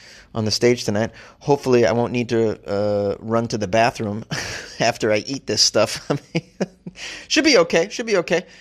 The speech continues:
My stomach's been holding up throughout Asia, I'm happy to say. Um,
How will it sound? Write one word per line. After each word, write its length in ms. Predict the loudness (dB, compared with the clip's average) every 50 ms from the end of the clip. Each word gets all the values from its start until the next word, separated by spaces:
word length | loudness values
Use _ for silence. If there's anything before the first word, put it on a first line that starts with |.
| -20 -20 -10 _
My 80 | -4 -4
stomach's 360 | -2 -2 0 0 0 -2 -2
been 120 | -2 0
holding 320 | 2 2 2 2 0 0 0
up 140 | -2 -2
throughout 320 | -2 2 2 4 4 2 2
Asia, 340 | 2 0 2 0 0 -2 -2
I'm 140 | -4 -4
happy 240 | -2 -2 -2 -2 -4
to 80 | -6 -4
say. 280 | -2 -2 -2 -2 -2 -6 _ _ _ -20 -20 -20 _ _ _ -6
Um, 400 | -4 -2 -2 -2 -4 -6 -10